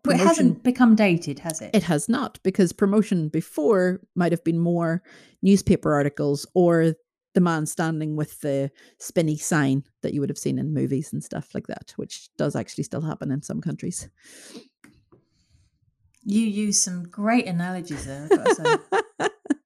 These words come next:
Speaker 1: You really are showing your age
Speaker 2: <laughs> I
Speaker 1: now.
Speaker 2: really am. But, you know, I have lived in, I have lived places where there are still men and boys spinning signs to get you to go into places. So, yeah.
Speaker 1: Fair enough.
Speaker 2: <laughs>
Speaker 1: Um,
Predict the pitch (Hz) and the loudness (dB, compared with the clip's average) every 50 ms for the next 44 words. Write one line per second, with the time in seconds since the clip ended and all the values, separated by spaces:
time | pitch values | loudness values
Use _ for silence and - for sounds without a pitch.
0 | _ - 254 - _ _ - 233 - _ _ _ - 220 - _ - 208 214 202 | _ -16 -16 -16 _ _ -6 -6 -6 _ _ _ -4 -4 -4 _ -2 0 0 0
1 | 190 175 208 240 233 220 208 190 175 - - 220 214 196 185 170 165 160 165 175 | 0 0 0 0 0 0 0 -4 -4 -6 -6 -6 -6 -6 -4 -4 -4 -6 -6 -8
2 | 175 170 160 - - - 392 440 - - 349 320 381 - 494 571 508 494 - 247 | -8 -10 -10 -8 -4 -2 -2 0 2 2 4 4 4 4 2 0 2 4 4 4
3 | 247 233 254 302 226 190 - - - - - 320 - - - 311 - - 285 - | 4 4 4 2 2 0 -2 -6 -6 -4 -4 -4 -2 0 -2 0 2 2 0 0
4 | - - 254 226 175 185 - - - - - - 330 311 262 294 277 254 - - | 0 0 0 0 0 -2 -4 -10 -20 -8 -2 0 2 2 2 2 2 2 2 2
5 | - 294 254 180 - 180 214 214 214 196 208 214 226 226 208 - _ - - 220 | 0 -2 -2 -2 0 2 2 2 2 2 2 2 2 2 0 -4 _ -2 2 4
6 | 208 202 190 196 185 175 190 - - 196 180 170 170 165 170 165 165 156 - - | 4 4 4 4 2 0 0 0 0 0 2 2 2 2 2 2 2 0 0 -2
7 | 208 196 175 175 - - - - - _ _ _ _ _ _ _ - - 185 185 | -2 0 0 0 -2 -6 -10 -16 -20 _ _ _ _ _ _ _ -10 -6 -4 -2
8 | 170 156 151 151 147 127 170 180 156 156 147 143 156 156 - - - - 170 156 | -2 -2 -2 -4 -4 -2 -4 -2 -2 0 0 0 0 -2 -4 -6 -6 -4 -4 -4
9 | 151 151 147 160 156 - - 165 123 117 135 135 120 143 175 - - - - _ | -2 -4 -6 -6 -6 -6 -6 -6 -6 -6 -8 -8 -8 -8 -8 -10 -12 -16 -20 _
10 | _ - - 160 - - - 147 139 - 139 135 135 151 - - - - - - | _ -10 -6 -6 -6 -4 -4 -6 -4 -2 -2 -2 -2 -4 -8 -10 -10 -8 -8 -8
11 | - - - - - - - - - - - - - - - - - - - 135 | -10 -12 -12 -10 -10 -10 -10 -10 -10 -10 -10 -10 -12 -16 -20 -20 -16 -12 -10 -10
12 | 135 135 151 180 190 185 190 202 - _ _ _ - 247 180 - - 254 202 - | -10 -10 -10 -8 -8 -8 -10 -10 -12 _ _ _ 2 2 4 6 6 6 6 6
13 | - 254 208 190 - - 247 - 202 - - _ _ _ _ 262 - - 226 226 | 6 6 6 4 4 0 -4 -4 -4 -6 -10 _ _ _ _ -20 -6 2 6 10
14 | 240 247 240 240 233 214 - | 12 12 12 10 8 2 -4